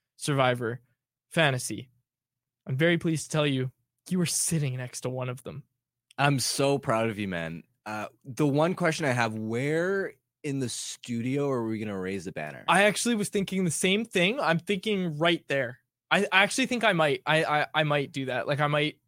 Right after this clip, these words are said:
Speaker 1: yeah. I might bring in an old baseball jersey that has my name on it and then, like,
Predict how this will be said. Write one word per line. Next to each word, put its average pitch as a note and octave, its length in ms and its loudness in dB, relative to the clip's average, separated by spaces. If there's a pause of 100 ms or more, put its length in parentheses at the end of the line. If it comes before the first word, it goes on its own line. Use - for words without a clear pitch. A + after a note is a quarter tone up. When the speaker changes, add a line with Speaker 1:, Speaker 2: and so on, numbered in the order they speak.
(180)
Speaker 1:
yeah. B2+ 240 -4 (240)
I F#3+ 120 4
might G3 180 2
bring F#3+ 180 0
in F#3+ 80 0
an F3+ 120 0
old E3+ 160 0
baseball C#3+ 380 -2
jersey D#3 280 -4
that C#3 60 -2
has C#3 140 -2
my C3+ 120 -6
name B2+ 280 -4
on E3 160 2
it F#3+ 140 -2 (280)
and D3 140 0
then, D3 160 -2 (180)
like, C3 260 -2